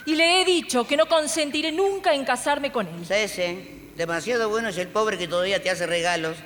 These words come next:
Speaker 2: Razón de más para agradecérselo, me parece, ¿no?
Speaker 1: Pues que se los guarde, porque yo no los necesito.
Speaker 2: ¿Pero que no los necesitas?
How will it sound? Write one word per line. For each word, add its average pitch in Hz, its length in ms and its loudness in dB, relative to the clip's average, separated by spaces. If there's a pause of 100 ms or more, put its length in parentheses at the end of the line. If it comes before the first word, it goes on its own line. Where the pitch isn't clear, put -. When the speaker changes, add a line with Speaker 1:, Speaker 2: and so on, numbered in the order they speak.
(420)
Speaker 2:
Razón 180 300 0
de 185 120 0
más 214 180 2
para 180 240 0
agradecérselo, 156 920 -2
me 127 140 -6
parece, 180 500 0
¿no? 202 180 -6 (300)
Speaker 1:
Pues 285 240 2
que 294 160 -2
se 285 220 -2
los 269 220 2
guarde, 240 680 2 (220)
porque 254 280 0
yo 285 220 4
no 294 100 2
los 269 140 -2
necesito. 226 720 -6
Speaker 2:
¿Pero 127 180 -4
que 147 140 -2
no 214 140 2
los 139 160 -2
necesitas? 160 720 -2